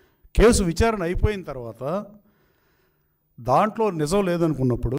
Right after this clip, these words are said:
ఇప్పుడు చంద్రబాబు నాయుడు గారిని అక్రమ అరెస్ట్ చేశారు. అది అక్రమ అరెస్టా, సక్రమ అరెస్టా అనేది రాష్ట్ర ప్రజలందరికీ తెలిసిన పరిస్థితి. అక్రమంగా కేసులో ఇరికిచ్చి జైలుకు పంపించిన మాట వాస్తవం కాదా అని అడుగుతున్నా. ఇంకా మీ వాళ్ళు ఎవరిని జైలుకు పంపలేదు కదా.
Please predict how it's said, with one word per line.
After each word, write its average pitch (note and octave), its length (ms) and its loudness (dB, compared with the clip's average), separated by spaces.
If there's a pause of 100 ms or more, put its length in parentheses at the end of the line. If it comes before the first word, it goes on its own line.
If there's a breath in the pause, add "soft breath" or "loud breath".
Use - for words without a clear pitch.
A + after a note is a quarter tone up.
(140)
ఇప్పుడు - 240 2
చంద్రబాబు G#3 380 2
నాయుడు F#3+ 220 -4
గారిని F3 240 -4
అక్రమ F#3+ 240 -6
అరెస్ట్ D#3+ 220 -2
చేశారు. A2 340 -2 (680)
అది D#3 140 4
అక్రమ G#3+ 300 0
అరెస్టా, G3+ 360 -4
సక్రమ F3+ 360 -2
అరెస్టా E3 320 0
అనేది D3+ 400 0 (460)
రాష్ట్ర D3 280 0
ప్రజలందరికీ D3 460 0
తెలిసిన C3 300 0
పరిస్థితి. G#2 440 -2 (580)
అక్రమంగా F3 640 -2 (1400)
కేసులో F#3 380 2
ఇరికిచ్చి E3 680 -6 (240)
జైలుకు F3+ 360 2
పంపించిన D3+ 380 0
మాట D#3 160 -6
వాస్తవం C#3 380 -2
కాదా B2 240 -2
అని C#3 80 -2
అడుగుతున్నా. G2+ 400 -6 (440 soft breath)
ఇంకా F#3+ 140 0
మీ F3+ 120 2
వాళ్ళు E3+ 180 2
ఎవరిని A3+ 180 0
జైలుకు G#3 260 2
పంపలేదు G3 380 2
కదా. D#3 400 0